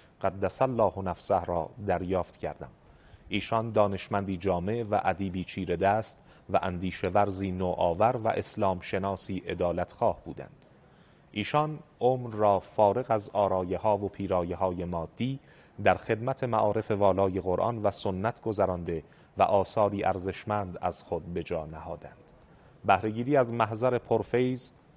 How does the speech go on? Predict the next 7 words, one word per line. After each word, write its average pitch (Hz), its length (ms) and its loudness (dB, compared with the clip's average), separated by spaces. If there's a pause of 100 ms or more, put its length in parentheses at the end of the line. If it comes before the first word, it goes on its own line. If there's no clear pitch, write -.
(720)
و 110 100 0
نفس 110 360 0
گرم 113 400 2
استادان 104 640 0
معرفت 95 580 -2
و 98 100 2
معنویت 92 580 -2